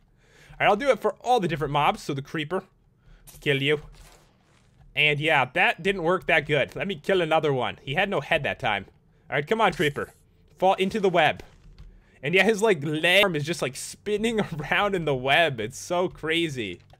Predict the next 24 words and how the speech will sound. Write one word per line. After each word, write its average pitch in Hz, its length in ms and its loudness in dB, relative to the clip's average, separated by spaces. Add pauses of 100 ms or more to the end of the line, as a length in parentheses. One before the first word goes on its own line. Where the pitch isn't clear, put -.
(100)
So - 120 -8
we 135 60 -2
must 143 240 -4
kill 185 260 2
you. 135 220 0 (200)
He's, 147 100 -8
like, 185 100 -2
stuck 254 220 -2
in 277 80 -6
the 220 80 4
web, 180 320 2
and 175 240 2
<laughs> - 40 -8
look, 254 160 -4
his 202 140 -6
head 247 260 4
is 190 200 -4
spinning 247 460 -4
around. 175 560 2
It 156 120 2
is 165 200 -4
so 208 280 -2
weird 180 400 0
looking. 120 520 -4